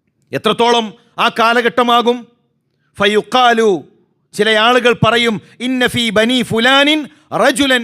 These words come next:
അമീന." ഞങ്ങളെ നാട്ടിൽ ഇന്നയാളുടെ മകൻ, അയാൾക്ക് അമാനത്തുണ്ട്,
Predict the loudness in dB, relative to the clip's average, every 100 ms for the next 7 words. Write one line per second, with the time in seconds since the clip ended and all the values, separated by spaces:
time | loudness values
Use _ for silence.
0 | -2 -4 -2 -2 0 0 0 -4 _ _
1 | _ _ _ -6 -2 0 0 0 -4 -6
2 | -6 -2 0 2 0 0 -2 0 0 -4
3 | -8 _ _ -8 -2 2 4 2 0 0
4 | 0 2 0 0 -2 -4 -2